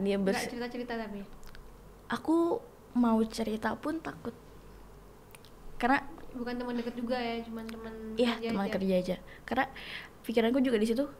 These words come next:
Speaker 1: dia yang udah dua tahun kerja aja tuh nggak kenapa-napa.
Speaker 2: Hmm.
Speaker 1: Sedangkan aku yang baru, kalau misalnya aku cerita, apa iya dia percaya? Kayak
Speaker 2: Hmm.
Speaker 1: gitu kan.
Speaker 2: Tapi dia ngomong soal manajer kamu baik-baik aja?
Speaker 1: Enggak sih. Dia
Speaker 2: Emang?
Speaker 1: sempet cerita kayak emang kalau sama perempuan tuh dia nggak bisa kalau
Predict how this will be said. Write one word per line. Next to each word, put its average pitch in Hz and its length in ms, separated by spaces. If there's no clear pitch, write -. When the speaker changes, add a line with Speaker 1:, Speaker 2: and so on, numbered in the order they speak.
Speaker 1:
dia 233 240
yang 320 80
udah 233 160
dua 196 160
tahun 196 240
kerja 190 320
aja 226 80
tuh 302 160
nggak 254 160
kenapa-napa. 220 400
Speaker 2:
Hmm. 233 240
Speaker 1:
Sedangkan 220 400
aku 302 160
yang 269 160
baru, 214 320
kalau 226 160
misalnya 233 240
aku 233 160
cerita, 220 400
apa - 160
iya 196 240
dia 214 160
percaya? 196 480
Kayak 233 160
Speaker 2:
Hmm. 226 80
Speaker 1:
gitu 226 160
kan. 208 100
Speaker 2:
Tapi 277 160
dia 294 240
ngomong 269 240
soal 240 480
manajer 233 400
kamu 262 160
baik-baik 226 400
aja? 220 200
Speaker 1:
Enggak 240 320
sih. 190 240
Dia 190 80
Speaker 2:
Emang? 226 60
Speaker 1:
sempet 202 160
cerita 180 400
kayak 185 320
emang 196 240
kalau 196 240
sama 196 320
perempuan 196 400
tuh 254 160
dia 214 160
nggak 220 160
bisa 196 160
kalau 185 240